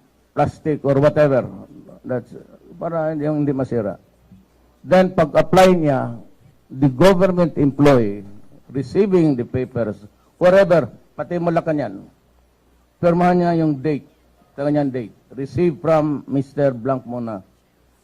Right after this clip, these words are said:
the following papers for application." One, two, three, one.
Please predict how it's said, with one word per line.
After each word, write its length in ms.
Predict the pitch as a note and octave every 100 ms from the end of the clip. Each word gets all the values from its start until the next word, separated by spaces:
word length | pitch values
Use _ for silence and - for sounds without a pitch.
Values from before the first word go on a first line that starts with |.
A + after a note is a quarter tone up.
| _ -
the 120 | B2
following 440 | C#3 D#3 D3+ C#3
papers 400 | - C#3 C#3 C3 -
for 160 | A#2
application." 520 | A#2 A2 G#2 G2+ G#2 G2+
One, 200 | A#2+ A2+
two, 120 | G#2
three, 160 | F#2
one. 160 | F2